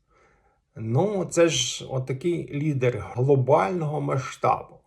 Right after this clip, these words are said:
Зі всім світом. Так як от Путін воює геть зі всіма, геть зі всіма.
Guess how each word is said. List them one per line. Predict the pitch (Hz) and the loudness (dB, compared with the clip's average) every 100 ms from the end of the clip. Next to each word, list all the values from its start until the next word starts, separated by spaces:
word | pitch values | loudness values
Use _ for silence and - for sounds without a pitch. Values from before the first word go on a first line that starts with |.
| _ _ _ - | _ _ _ -10
Зі | 147 123 196 | -2 0 0
всім | 185 - 185 | 0 0 0
світом. | - 151 120 - 98 - _ _ | 0 -2 -2 -4 -12 -14 _ _
Так | 143 139 | -6 -4
як | 143 | -4
от | 143 135 | -4 -4
Путін | 160 135 143 127 - _ _ _ - | -4 -2 -4 -4 -8 _ _ _ -6
воює | 151 151 143 | -4 -2 0
геть | 131 160 180 190 151 | 2 2 0 -4 -4
зі | 165 | -4
всіма, | 139 170 156 147 139 | -4 -6 -6 -4 -2
геть | 131 139 127 | -2 0 -2
зі | 123 | -4
всіма. | 123 - 113 110 - 131 | -4 -6 -8 -8 -10 -14